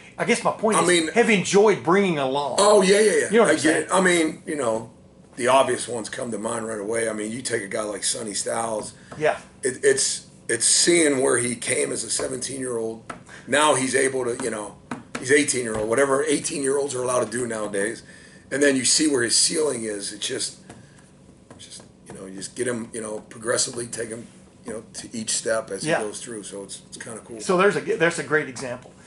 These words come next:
Speaker 1: Uh, last thing, you know, you've been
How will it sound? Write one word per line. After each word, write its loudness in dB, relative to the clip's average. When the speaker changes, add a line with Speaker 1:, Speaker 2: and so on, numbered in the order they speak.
Speaker 1:
Uh, 2
last 0
thing, -4
you -14
know, -6
you've -4
been 0